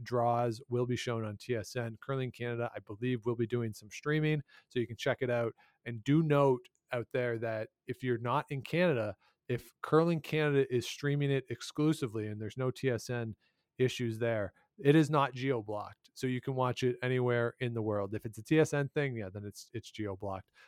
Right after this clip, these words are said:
But for all those early week games, no geo-block. So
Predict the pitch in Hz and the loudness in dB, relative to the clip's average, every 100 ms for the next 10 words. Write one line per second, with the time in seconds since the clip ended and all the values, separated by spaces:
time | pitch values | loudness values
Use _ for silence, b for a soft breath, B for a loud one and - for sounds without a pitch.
0 | _ 123 135 135 143 139 - 147 143 147 | _ -4 2 4 6 4 2 4 4 6
1 | 139 127 135 123 143 127 131 123 107 101 | 2 2 -2 -2 -6 -2 -2 -2 -6 -10
2 | - _ _ 131 135 123 127 113 110 104 | -18 _ _ 2 2 4 2 2 0 -2
3 | 95 - b b - 127 117 113 | -2 -6 b b -4 2 2 2